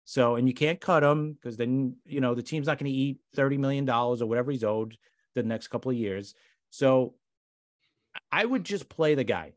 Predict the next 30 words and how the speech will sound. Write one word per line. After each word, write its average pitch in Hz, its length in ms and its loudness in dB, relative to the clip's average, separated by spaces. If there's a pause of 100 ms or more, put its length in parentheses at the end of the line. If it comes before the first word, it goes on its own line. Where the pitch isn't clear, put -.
If 127 140 -8
you're 180 100 0
not 202 120 2
gonna 202 160 0
bring 185 220 0
up 175 180 -2
a, 156 180 4
a 139 80 4
young 143 240 2
kid, 135 360 -4 (720)
somebody 135 320 -2
from 139 160 0
the 127 60 2
minors, 127 460 2 (400)
then 147 120 -4
just 170 240 -4
play 175 240 4
him 147 100 2
every 131 220 0
game. 104 320 -6 (220)
See 214 200 0
what 202 140 4
happens. 147 580 -2 (600)
The 151 100 2
worst 185 360 2
they 185 100 -2
could 175 140 -4
do 175 240 2
is 131 200 0
nothing, 123 760 0